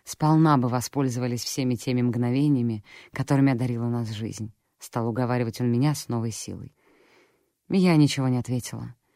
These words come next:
Мне даже думать в эту минуту не хотелось о том, что будет завтра. Наконец Флориано уснул рядом со мной.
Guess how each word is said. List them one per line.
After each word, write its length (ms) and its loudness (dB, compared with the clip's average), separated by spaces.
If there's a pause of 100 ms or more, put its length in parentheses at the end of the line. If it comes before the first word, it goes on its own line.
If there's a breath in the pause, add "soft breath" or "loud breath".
(320)
Мне 240 4
даже 260 2
думать 380 2
в 60 -8
эту 160 -6
минуту 320 -2
не 120 -4
хотелось 540 -6
о 60 -8
том, 320 -6 (360)
что 260 -6
будет 300 -6
завтра. 420 -14 (400)
Наконец 460 4
Флориано 500 2
уснул 320 -2
рядом 300 -2
со 160 -8
мной. 360 -6